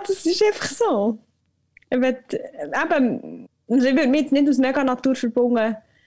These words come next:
Mensch bezeichnen, aber einfach, das ist einfach etwas anderes, ob du Blumenbüschel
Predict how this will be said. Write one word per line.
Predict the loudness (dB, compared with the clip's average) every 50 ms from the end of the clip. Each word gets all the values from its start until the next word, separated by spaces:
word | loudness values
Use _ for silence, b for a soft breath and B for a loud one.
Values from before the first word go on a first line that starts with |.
| b b b b _ _ _ _ _ _
Mensch | -2 0 2 4 4 4 4 4 4 2 2 0 0 -2
bezeichnen, | -4 -2 0 2 2 2 2 0 0 0
aber | 0 0 -2 0 0 2
einfach, | 2 2 2 0 -2 -4 -6 -8 -10 _ -14 -16 -14 -16 -18 _ _ -20 -20 -16 -12
das | -6 -2 0 2
ist | 2
einfach | 0 0 0 -2 -2 -2
etwas | 0 -2 -2 -2
anderes, | -2 -2 0 0 0 0 0 -2
ob | -4 -2 -2
du | -4 -2
Blumenbüschel | 0 2 2 2 2 2 0 -2 -4 -10 _ _ _ _ _ _ _ _ _ _ _ _ -2 0 0 0 -2 -2 -2 0